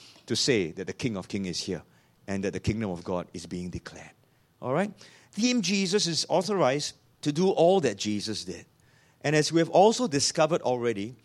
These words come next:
that authority is given by Jesus to those who align with him, right? He calls the people first, "Align with me, and as you hang out with me, before I send you out, I'm authorizing you and I'm giving you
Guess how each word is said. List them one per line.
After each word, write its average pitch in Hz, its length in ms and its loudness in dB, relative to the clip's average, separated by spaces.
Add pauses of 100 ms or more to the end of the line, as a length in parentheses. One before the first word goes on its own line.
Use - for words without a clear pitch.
(220)
that 139 180 0
authority 180 920 0 (100)
is 151 300 4
given 208 380 6
by 143 200 2
Jesus 123 720 0 (300)
to 170 140 4
those 226 640 4 (220)
who 156 320 2
align 151 720 0 (320)
with 117 200 -2
him, 90 240 -4
right? 156 200 0
He 156 140 -6
calls 226 640 4 (140)
the 151 80 0
people 165 340 0
first, 139 240 0
"Align 190 320 2
with 233 180 -2
me, 104 220 -6 (320)
and 127 200 -2
as 147 220 2
you 233 120 2
hang 202 300 -2
out 214 160 2
with 143 220 -2
me, 104 240 -4
before 131 340 -4
I 165 60 2
send 165 220 -2
you 175 120 0
out, 143 180 -2 (240)
I'm 110 260 -6
authorizing 151 760 2
you 156 320 0 (200)
and 107 160 -4
I'm 104 160 -4
giving 143 340 2
you 104 420 -2